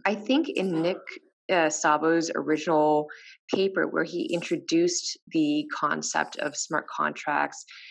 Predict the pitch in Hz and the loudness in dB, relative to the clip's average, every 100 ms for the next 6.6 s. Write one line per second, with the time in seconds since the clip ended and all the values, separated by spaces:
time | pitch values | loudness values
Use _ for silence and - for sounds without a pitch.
0 | - - - 214 208 208 208 196 175 180 | -20 -16 -6 -2 0 0 -2 -4 -2 0
1 | 220 262 269 170 - 175 185 - 156 151 | 2 0 -2 -6 -2 0 0 0 2 2
2 | 147 143 143 - 151 151 156 165 151 143 | 2 -2 -8 -12 0 2 2 -2 -6 -8
3 | - 151 - 156 151 151 151 151 - - | -8 -8 0 0 2 -2 -4 -6 -12 -20
4 | _ - 151 143 147 156 147 151 151 - | _ -2 0 2 0 -4 -2 0 0 -6
5 | - - 156 156 156 151 143 135 139 151 | -8 0 0 2 0 0 -4 -6 -4 0
6 | 156 156 156 151 - - | 0 0 -4 -6 -8 -10